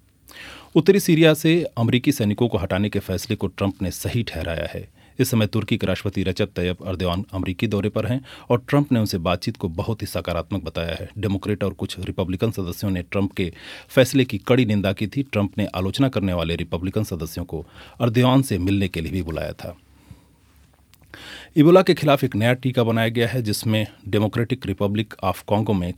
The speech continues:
क्लिनिकल ट्रायल के तहत लोगों को दिया जाएगा। जहां बीमारी फैली थी, उसके बाहरी इलाके में रह रहे पचास हजार लोगों को ये टीका दिया जाएगा। जर्मनी की मीडिया में कहा गया है कि इस हफ्ते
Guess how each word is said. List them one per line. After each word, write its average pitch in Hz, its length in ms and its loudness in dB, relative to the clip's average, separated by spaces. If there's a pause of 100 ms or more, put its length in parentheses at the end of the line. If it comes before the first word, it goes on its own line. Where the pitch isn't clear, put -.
क्लिनिकल 120 420 2
ट्रायल 98 320 -2
के 92 120 -6
तहत 87 360 -8
लोगों 90 220 -2
को 82 160 -8
दिया 85 320 -2
जाएगा। 80 420 -10 (520)
जहां 113 260 2
बीमारी 113 320 4
फैली 120 280 0
थी, - 120 -2
उसके 107 380 -4 (240)
बाहरी 113 380 2
इलाके 90 320 0
में 95 140 -2
रह 107 160 0
रहे 104 180 -2
पचास 101 340 -2
हजार 92 200 -4
लोगों 82 200 -6
को 85 120 -10
ये 80 200 -8 (420)
टीका 110 220 0
दिया 78 240 -6
जाएगा। 78 360 -8 (2000)
जर्मनी 160 280 4
की 165 140 2
मीडिया 131 380 6
में 151 280 4 (440)
कहा 123 180 4
गया 131 200 4
है 135 160 0
कि 131 240 -2
इस - 200 -2 (180)
हफ्ते 101 320 -2